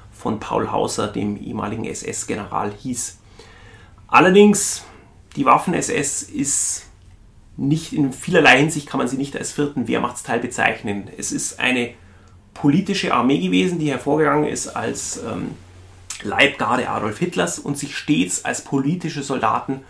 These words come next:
verstanden haben. Die Forschung, Bernd Wegner hat sie deswegen auch Hitlers politische Ver-, Soldaten genannt. Jean-Luc Leleu, der ein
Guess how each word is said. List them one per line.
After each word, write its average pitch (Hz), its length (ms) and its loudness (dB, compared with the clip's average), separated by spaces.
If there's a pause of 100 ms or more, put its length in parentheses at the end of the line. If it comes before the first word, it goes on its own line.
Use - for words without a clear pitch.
(280)
verstanden 131 640 0
haben. 98 360 -2 (800)
Die - 80 -6
Forschung, 180 560 6
Bernd 123 260 6
Wegner 151 400 6
hat 143 160 -2
sie 143 140 -2
deswegen 131 420 0
auch - 340 -2
Hitlers 180 400 0
politische 175 520 -2
Ver-, - 240 -6
Soldaten 143 520 4
genannt. 147 600 0 (680)
Jean-Luc 143 480 4
Leleu, 143 480 10 (300)
der 113 160 0
ein 117 280 -2